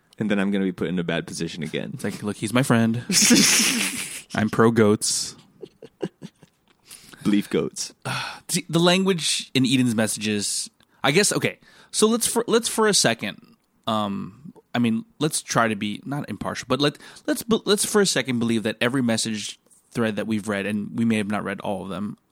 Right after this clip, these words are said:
Speaker 2: I've read pretty close to all of them, but let's assume it really was D in all those messages,
Speaker 1: Yes.
Speaker 2: right? I agree with you that Eden was so, is very, like, clearly, like, "I'm,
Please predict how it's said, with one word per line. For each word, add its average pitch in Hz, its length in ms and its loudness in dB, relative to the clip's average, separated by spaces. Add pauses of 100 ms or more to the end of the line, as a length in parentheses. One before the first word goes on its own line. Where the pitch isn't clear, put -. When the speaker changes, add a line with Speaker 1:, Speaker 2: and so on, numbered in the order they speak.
(140)
Speaker 2:
I've 104 260 -4
read 95 140 -2
pretty 95 180 -6
close 110 240 -6
to - 80 -4
all 90 140 -4
of - 80 -8
them, 104 200 -6 (640)
but 139 80 2
let's 175 140 4
assume 139 480 2 (100)
it 117 160 -2
really 120 200 2
was 104 200 0
D 107 200 -6
in 101 80 -6
all 101 140 -4
those 101 220 -8
messages, 92 420 -10
Speaker 1:
Yes. 104 80 -2
Speaker 2:
right? 92 300 -6 (300)
I 127 100 2
agree 151 240 4
with 151 160 4
you 135 120 2
that 113 140 2
Eden 120 260 0
was 110 140 2
so, 113 360 0
is 110 240 -4
very, 113 420 0
like, 98 300 -6
clearly, 113 500 -4
like, 98 320 -4 (240)
"I'm, 110 300 -2